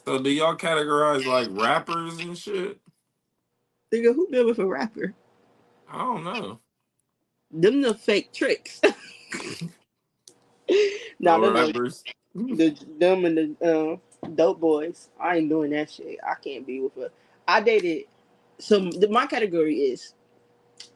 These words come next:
Speaker 2: athletes, hood niggas. <laughs> And I'ma break it down. Hood niggas,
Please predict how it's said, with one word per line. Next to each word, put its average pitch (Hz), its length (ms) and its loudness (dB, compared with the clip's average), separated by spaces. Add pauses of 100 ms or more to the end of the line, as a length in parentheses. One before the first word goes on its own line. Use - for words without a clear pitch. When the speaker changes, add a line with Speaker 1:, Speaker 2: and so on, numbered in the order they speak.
(560)
Speaker 2:
athletes, 190 960 0 (1500)
hood 175 240 2
niggas. 165 560 0 (1800)
<laughs> 247 140 0 (1600)
And 185 100 4
I'ma 190 160 -2
break 180 200 4
it 175 60 2
down. 156 260 -2
Hood 185 280 0
niggas, 170 500 -2